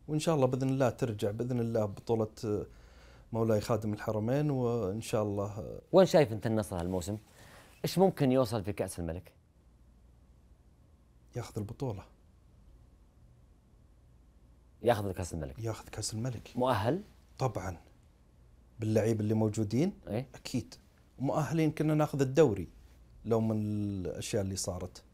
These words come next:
Speaker 1: من بداية الموسم، الإيقافات والإصابات والإعداد و-
Speaker 2: إيه.
Speaker 1: ما في، ما في أصلًا، آه،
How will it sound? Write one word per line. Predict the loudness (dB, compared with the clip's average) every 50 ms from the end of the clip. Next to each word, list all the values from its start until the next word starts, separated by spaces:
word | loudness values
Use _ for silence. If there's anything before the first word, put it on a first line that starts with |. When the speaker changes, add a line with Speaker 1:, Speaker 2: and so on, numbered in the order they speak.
| _ _ _ -20 -18 -12 -8
Speaker 1:
من | -8 -6 -6
بداية | -4 -2 -2 -2 -4 -6
الموسم، | -8 -8 -8 -8 -8 -8 -10 -10 -12 -16 -20 -20 -20 _ _ -6
الإيقافات | -4 -4 -4 -2 -2 -4 -4 -2 -4 -6 -4 -6 -6
والإصابات | -6 -4 -4 -4 -4 -4 -4 -4 -2 -2 -2 -4 -6 -8 -8
والإعداد | -8 -8 -8 -8 -6 -4 -4 -4 -4 -6 -8 -8
و- | -10 -12 -12 -16 -20 -20 -20 -20 -20 -20 -20 -20 _ _ _ _ _ _ -20 -20 -20 -20 _ -20 -20 -20 -20 -20 -20 -20 -20 -20 -20 -20 -20 -20 -20 -20 -20 -20 -20 -20 -12 -8 -6
Speaker 2:
إيه. | -6 -6 -6 -10 -16 -20 -20 -20 -20 -20 -20 -20 -20 -12 -6
Speaker 1:
ما | -2 -2 -2
في، | 0 2 2 4
ما | 4 2 0
في | 0 0 0 0 2 0
أصلًا، | -2 -2 -2 -2 -2 -2 -2 -2 -2 -2 -2 -2
آه، | -4 -4 -4 -6